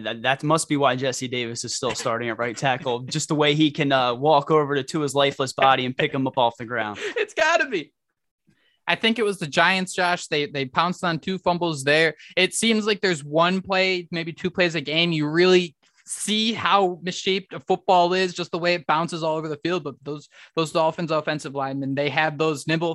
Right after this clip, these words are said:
Speaker 2: feet to leap on the football, to grab it, leap into the end zone. Um, now we just gotta get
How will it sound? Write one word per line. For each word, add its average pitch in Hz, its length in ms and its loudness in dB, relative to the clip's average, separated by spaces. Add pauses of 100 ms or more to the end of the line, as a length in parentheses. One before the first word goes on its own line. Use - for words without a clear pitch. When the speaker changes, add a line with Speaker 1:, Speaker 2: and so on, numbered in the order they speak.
(100)
Speaker 2:
feet 160 280 -6 (260)
to 139 160 -2
leap 131 400 -2
on 165 140 2
the 160 100 -10
football, 156 540 0
to 117 240 -16 (220)
grab 156 260 4
it, 143 160 -6
leap 175 220 -6
into 175 120 0
the 165 100 2
end 156 260 0
zone. 151 340 0 (240)
Um, 190 320 4
now 190 160 2
we 233 80 -8
just 220 140 -10
gotta 190 180 -2
get 185 180 -4